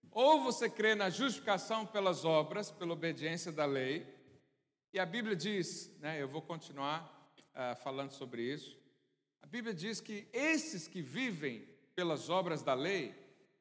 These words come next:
vivem debaixo de maldição, porque a lei faz isso. Mas quem vive pela fé não tem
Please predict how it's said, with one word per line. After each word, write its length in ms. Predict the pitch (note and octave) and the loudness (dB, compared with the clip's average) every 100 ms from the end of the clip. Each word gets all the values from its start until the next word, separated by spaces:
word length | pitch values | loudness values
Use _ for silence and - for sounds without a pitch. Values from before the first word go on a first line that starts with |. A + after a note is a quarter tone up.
| - | -6
vivem 460 | D#3+ A#3+ G#3 B3 | 0 2 2 0
debaixo 420 | G#3+ G3 G#3 A3+ | -2 4 6 6
de 60 | A3 | 2
maldição, 680 | A#3 A#3+ - - B3 F3+ A2 - - _ _ _ _ | 0 0 -2 -4 -2 -4 -8 -18 -20 _ _ _ _
porque 180 | - F#3+ | -12 0
a 80 | G#3+ | 2
lei 360 | G3 G#3 D4+ A#3+ | 4 4 2 2
faz 300 | F3 D3 C3 | 0 0 -2
isso. 320 | G#2+ - - - _ _ _ _ _ _ _ _ _ _ - | -6 -8 -20 -20 _ _ _ _ _ _ _ _ _ _ -6
Mas 240 | A3+ G#3+ | -2 -2
quem 300 | - E4+ E4+ | 2 4 4
vive 320 | A3+ G#3 G#3 - | 2 2 -2 0
pela 280 | F#3+ E3+ | 0 2
fé 680 | D#3 G3 A#3 G3 A2+ - - - _ _ | 0 -2 -2 0 -4 -10 -20 -20 _ _
não 240 | F3+ G#3 A#3 | -6 -4 -4
tem 460 | A3 G#3+ A#3+ D4 | -2 0 0 -4